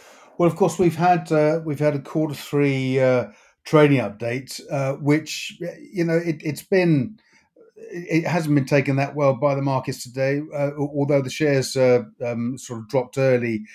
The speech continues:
in early trading. They're now a bit higher, up one percent, so, so not necessarily, uh, that bad. And certainly looking at the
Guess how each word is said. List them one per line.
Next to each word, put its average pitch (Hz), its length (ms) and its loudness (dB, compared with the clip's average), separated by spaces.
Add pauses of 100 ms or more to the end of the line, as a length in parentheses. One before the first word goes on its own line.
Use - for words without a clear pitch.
(160)
in 139 80 -4
early 127 180 0
trading. 120 360 -4
They're 135 120 2
now 135 280 2
a 117 60 -4
bit 131 200 -2
higher, 135 400 -2 (260)
up 127 200 -8
one 131 200 -2
percent, 135 420 -2
so, 139 440 0
so 135 220 -4
not 139 240 0
necessarily, 123 800 -2 (340)
uh, 127 180 -4
that 139 280 0
bad. 113 260 -2 (220)
And 151 160 0
certainly 233 340 6
looking 190 280 2
at 143 60 -6
the 139 320 2